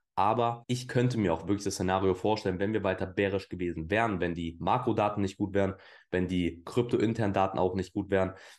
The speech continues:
dann hätte ich mir sehr, sehr gut vorstellen können, ja,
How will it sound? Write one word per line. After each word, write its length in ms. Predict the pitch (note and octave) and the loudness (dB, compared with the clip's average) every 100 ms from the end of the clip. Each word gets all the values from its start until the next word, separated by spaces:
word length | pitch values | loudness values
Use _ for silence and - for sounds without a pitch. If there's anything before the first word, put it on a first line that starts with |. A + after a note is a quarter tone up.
| _ | _
dann 160 | F2+ - | -8 -6
hätte 240 | - A2+ | -4 -2
ich 100 | A#2 | -2
mir 120 | G#2+ G2 | 0 0
sehr, 200 | G#2 G2+ | 2 0
sehr 120 | G2+ | 0
gut 140 | F#2+ | -2
vorstellen 460 | - G#2 A2 - F2+ | 0 0 0 0 -2
können, 200 | F2+ E2 | -4 -2
ja, 300 | E2+ F#2+ | 0 -2